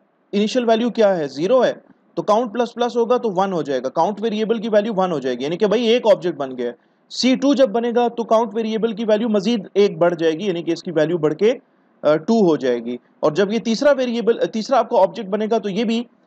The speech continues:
count plus plus statement को execute करेगा। तो चूंकि count variable is, is shared by all the three objects,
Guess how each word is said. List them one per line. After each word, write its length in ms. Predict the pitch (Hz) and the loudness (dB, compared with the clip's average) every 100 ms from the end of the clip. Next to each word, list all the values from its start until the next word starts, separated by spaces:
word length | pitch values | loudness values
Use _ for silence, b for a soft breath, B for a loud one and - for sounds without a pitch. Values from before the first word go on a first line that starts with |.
| _ - | _ 2
count 280 | 208 233 | 2 2
plus 200 | 226 233 | -2 -4
plus 180 | 226 226 | 0 -4
statement 360 | 220 214 208 220 | -2 -4 -2 -2
को 80 | 214 | -2
execute 400 | 175 180 208 196 | -2 -4 -4 0
करेगा। 380 | 214 196 202 - b _ _ - | 2 4 2 0 b _ _ 0
तो 300 | 190 196 196 | 4 4 4
चूंकि 300 | 196 220 240 | 0 -2 -2
count 300 | 233 208 233 | 0 0 -2
variable 480 | 202 226 208 196 226 | -4 -2 0 2 0
is, 160 | 214 180 - | -2 -8 -4
is 100 | 196 | -4
shared 560 | 165 - - 254 294 208 | -4 -6 0 2 2 2
by 180 | 208 196 170 | 2 4 4
all 200 | 240 240 | 4 2
the 80 | |
three 220 | 214 247 233 | -2 -2 2
objects, 420 | 175 156 190 | 2 0 -4